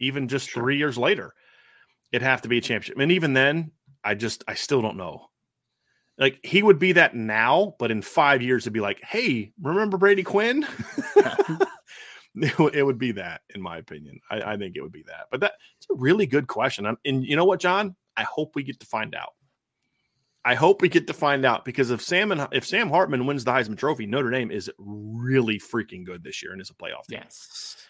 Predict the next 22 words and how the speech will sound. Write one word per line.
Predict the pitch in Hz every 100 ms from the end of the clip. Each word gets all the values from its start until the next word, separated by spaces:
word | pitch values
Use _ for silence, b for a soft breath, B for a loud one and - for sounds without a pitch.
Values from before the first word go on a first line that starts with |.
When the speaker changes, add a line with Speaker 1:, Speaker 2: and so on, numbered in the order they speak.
| B
Speaker 2:
With, | 135 -
with | 139
the, | 143
Speaker 1:
So | 131
Speaker 2:
with | 139 143
what | 165 160
you | 156
think | 160
the | 117
run | 110 139
game | 139 143 151
is | 143
gonna | 156 143
be | 139 143
Speaker 1:
Yeah. | 139
Speaker 2:
on | 110
top | 127 123 123
of | - 110
if |
he | 131 131 127
has | 117 113 -
Heisman | - 127 127 131 120 113